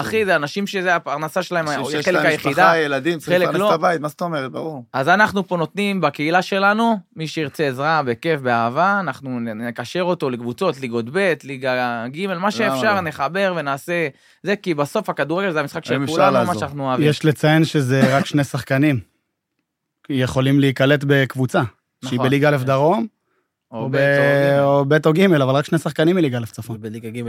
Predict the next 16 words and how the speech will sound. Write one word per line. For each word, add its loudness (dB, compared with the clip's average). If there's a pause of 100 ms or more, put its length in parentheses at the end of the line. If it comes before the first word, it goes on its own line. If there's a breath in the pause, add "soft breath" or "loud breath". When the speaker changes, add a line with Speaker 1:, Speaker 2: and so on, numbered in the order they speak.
(100)
Speaker 4:
אין -8
כסף. -12 (540)
Speaker 3:
לא 6
ילכו 2
לליגה 0
ג', -2
לא 2
רלוונטי, 2 (300)
Speaker 4:
כן. -16
Speaker 3:
בינינו. 0 (500)
Speaker 4:
לא -14 (120)
Speaker 1:
כן. -6
Speaker 4:
ילכו -6
לליגה -14
ג'. -14 (440)
Speaker 1:
אבל, -2